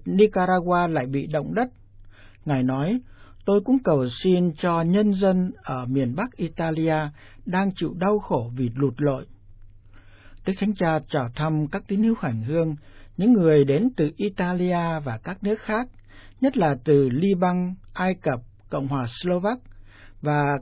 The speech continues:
ca đoàn giáo phận Limburg ở Đức. Sau cùng, Đức Thánh Cha cầu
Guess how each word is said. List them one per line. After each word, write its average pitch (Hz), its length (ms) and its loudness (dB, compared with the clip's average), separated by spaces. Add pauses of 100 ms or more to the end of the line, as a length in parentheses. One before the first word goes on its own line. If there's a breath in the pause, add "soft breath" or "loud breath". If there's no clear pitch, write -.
ca 202 120 0
đoàn 147 400 2
giáo 156 160 -2
phận 196 320 -2
Limburg 185 540 2
ở 123 160 -10
Đức. 185 240 -2 (1120 soft breath)
Sau 190 200 -2
cùng, 135 420 2 (220)
Đức 196 140 -2
Thánh 240 140 2
Cha 175 300 0
cầu 127 160 -2